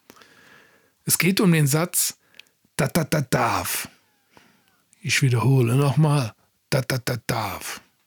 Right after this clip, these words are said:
Die wörtliche Übersetzung ins Hochdeutsche ist erst nach viel Vorarbeit möglich. Man muss nämlich wissen, dass die Konjunktion das mit Doppel-S im Dialekt dat heißt.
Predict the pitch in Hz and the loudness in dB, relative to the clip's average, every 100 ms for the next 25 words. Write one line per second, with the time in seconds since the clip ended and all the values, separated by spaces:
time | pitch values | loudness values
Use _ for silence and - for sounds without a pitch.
0 | _ _ _ _ - - - - - - | _ _ _ _ -20 -20 -20 -20 -20 -20
1 | - _ 156 143 240 - - 247 247 214 | -20 _ 2 2 2 0 2 4 4 2
2 | 196 175 151 - 139 143 - 233 202 - | 2 2 0 0 0 0 2 2 2 0
3 | 131 131 143 139 139 185 - 170 - - | 0 0 -2 0 0 -2 0 -2 0 2
4 | 240 262 220 - 190 180 151 156 147 147 | 4 4 2 0 2 2 2 0 2 2
5 | 139 117 110 101 - - _ 147 165 226 | 2 0 -8 -8 -10 -14 _ 4 6 6
6 | 269 202 170 143 151 - 214 285 - - | 6 4 4 2 2 4 2 2 -6 -20
7 | _ _ _ 143 123 - 135 - 151 143 | _ _ _ -4 -2 -2 -2 2 4 4
8 | 139 123 - 151 147 147 135 113 - - | 4 2 2 4 4 4 2 0 -6 -4
9 | 180 233 - - 135 127 160 190 220 139 | -2 0 -2 -2 -2 -2 0 2 2 2
10 | 135 190 - - 160 147 143 143 135 180 | 2 0 -2 0 4 4 4 4 2 0
11 | - - _ _ 123 131 - - 95 90 | -4 -16 _ _ -4 -2 -4 -4 -8 -10
12 | - - | -10 -12